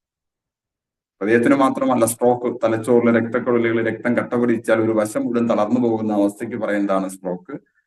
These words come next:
ആ രക്തത്തിന്റെ കട്ടി കുറയ്ക്കാൻ ഈ എണ്ണ നല്ലതാണ്. നമ്മളിപ്പോ കഴിക്കുന്ന മരുന്ന് എന്താണ്? എക്കോസ്പ്രിൻ.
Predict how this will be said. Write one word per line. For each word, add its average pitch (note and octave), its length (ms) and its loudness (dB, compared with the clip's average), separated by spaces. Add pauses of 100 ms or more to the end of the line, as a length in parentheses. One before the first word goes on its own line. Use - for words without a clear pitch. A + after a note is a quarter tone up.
(260)
ആ C#3+ 160 4
രക്തത്തിന്റെ A#2 540 2
കട്ടി A2 400 2
കുറയ്ക്കാൻ G2 460 0 (240)
ഈ G2 80 -4
എണ്ണ F2 140 -6
നല്ലതാണ്. - 340 -20 (140)
നമ്മളിപ്പോ G#2+ 340 -4
കഴിക്കുന്ന A#2 320 4
മരുന്ന് A#2+ 300 2
എന്താണ്? C3 360 -4
എക്കോസ്പ്രിൻ. - 520 -4